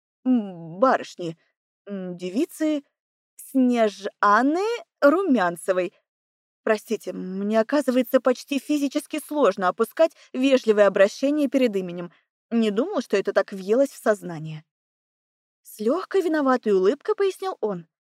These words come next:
"Кстати, а почему у вас десятиричная система счисления, но неделя — это семь дней?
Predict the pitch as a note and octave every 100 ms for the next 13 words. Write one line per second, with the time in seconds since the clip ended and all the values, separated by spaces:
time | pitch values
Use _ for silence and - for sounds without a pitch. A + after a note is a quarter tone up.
0 | _ _ _ _ - - F4+ E4 G3 F3+
1 | - F#3 - F#3+ - G#3+ C#4+ F#4+ F4+ F4
2 | - D4 D4 C#4 D4 D4 - B3 - B3
3 | - B3 A3 - A#3 - G4+ C#4 F3 E3
4 | _ _ _ A#3+ B3 A3+ F#3 G3 B3+ F4
5 | - C#4 C#4 C#4 - D4+ C4 G3 D#3+ D3